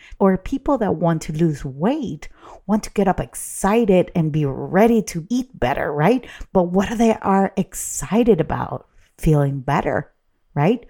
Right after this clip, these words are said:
Moving their body and sweating, losing weight and crushing their goals. Different people get up excited for different reasons, right? So there's a lot of opportunity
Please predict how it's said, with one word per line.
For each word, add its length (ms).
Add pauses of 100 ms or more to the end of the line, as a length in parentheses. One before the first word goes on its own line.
(260)
Moving 380
their 180
body 680 (240)
and 140
sweating, 800 (440)
losing 600
weight 320
and 160
crushing 500
their 160
goals. 800 (640)
Different 340
people 260
get 280
up 160
excited 640
for 320 (460)
different 340
reasons, 580
right? 320 (380)
So 160
there's 280
a 160 (140)
lot 220
of 140
opportunity 720